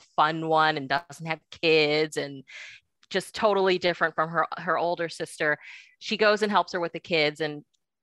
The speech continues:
gets a job while she's there working in this bookshop that the owner is just really kind of stuck in time and doesn't want to, you know, come into the twenty-first century. <laughs> So, uh, it's really her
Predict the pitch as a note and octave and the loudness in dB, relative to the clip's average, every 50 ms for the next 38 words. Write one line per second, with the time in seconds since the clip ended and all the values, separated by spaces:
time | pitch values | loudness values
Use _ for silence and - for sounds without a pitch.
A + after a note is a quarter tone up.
0 | - E3 C#3 G3+ F#3 - - G3 E3 F3+ E3+ D#3 D3 D3+ D3+ D#3 D3 C#3+ D3 - | -20 -6 -4 -4 -4 -2 -4 -4 -2 0 2 2 2 2 2 2 2 2 0 -2
1 | D#3+ D3 - - D3 C#3+ C#3+ C#3+ C#3+ C#3+ - - D#3 C#3+ C#3 C#3+ D3 - - - | -8 -10 -8 -6 -6 -6 -4 -4 -6 -6 -6 -8 -10 -8 -8 -8 -10 -10 -10 -6
2 | - D#3+ C#3+ - - - E3 C#3 C3 C3 - - D3 D#3 C#3+ C#3 C3+ C3 B2+ - | -6 -6 -4 -6 -4 -2 0 2 2 0 -2 -4 -2 0 0 2 2 0 0 -4
3 | _ _ - D3+ F#3 F#3 - - F3 F3+ F3+ G3 A#3 C4 D4 C#4+ B3+ B3+ A#3 - | _ _ -10 -4 -4 -4 -2 0 0 0 2 4 4 4 4 2 -2 -6 -10 -8
4 | - - F3 F3+ F#3 G3 F#3 - G3 E3+ D#3+ D#3+ - - - - D#3 C#3 - - | -6 -4 -2 0 0 0 0 0 -2 -4 -4 -6 -10 -8 -2 -2 -2 -2 -2 -4
5 | - F3 F#3 F#3+ - - C#3+ C#3 C#3+ D3+ F3+ G3 F#3+ E3+ D#3 D#3 D#3 - F3 C#3 | -6 -6 -6 -4 -2 -2 0 2 0 0 0 -2 -4 -4 -4 -4 -4 -6 -8 -4
6 | D#3+ D#3+ D#3+ - - - E3 D3 C#3+ _ _ _ _ _ _ _ _ _ _ _ | -2 -2 -2 -2 -2 -4 -2 -2 -4 _ _ _ _ _ _ _ _ _ _ _
7 | _ _ - E3+ F3 D#3+ C#3+ C3 C3+ D3 - - - D3+ C#3+ D3 D3 D#3 D3+ D3 | _ _ -10 -6 -4 -2 -2 -2 -4 -6 -6 -6 -4 -4 -4 -6 -8 -8 -10 -10
8 | - - D3 C#3 C3 C#3+ - - - - - - - C#3 C3+ D3 - - - G3+ | -8 -8 -8 -8 -8 -10 -10 -8 -8 -8 -8 -6 -6 -6 -6 -6 -10 -8 -4 -2
9 | G3 G#3 A#3+ C#4 E4 - - - - - - C4+ - - A#3+ G#3 - - - - | -2 -2 -2 -2 -4 -6 -8 -12 -12 -12 -12 -8 -2 -2 0 0 0 -2 0 2
10 | C4 A#3+ A3 A3 A3 A3 A3 A3+ - - _ - G3+ G#3 G3+ G3 F#3+ G3 - - | 4 6 6 6 6 6 6 4 4 0 _ 0 4 6 6 6 6 4 2 0
11 | A3+ A3 - A3 A#3+ B3+ C#4+ D4 C4+ A#3+ - A#3+ A#3 A#3 A#3 A#3 A3+ A#3 A3+ | -2 -2 0 0 0 0 0 0 -2 0 0 2 2 2 2 0 0 -4 -6